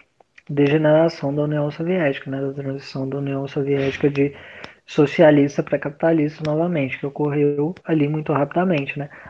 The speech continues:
A Revolução Cultural, né, é, todos os processos ali que foram afirmados por Mao, é, e a justa, a justa resolução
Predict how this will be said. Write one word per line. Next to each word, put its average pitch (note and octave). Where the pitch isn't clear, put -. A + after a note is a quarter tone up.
A D4+
Revolução E3
Cultural, D3+
né, C3+
é, C#3
todos D3+
os E3
processos C#3+
ali C#3+
que -
foram C#3+
afirmados C#3
por C#3+
Mao, C#3
é, C3+
e E3+
a C#3+
justa, D3+
a D3+
justa D3
resolução D3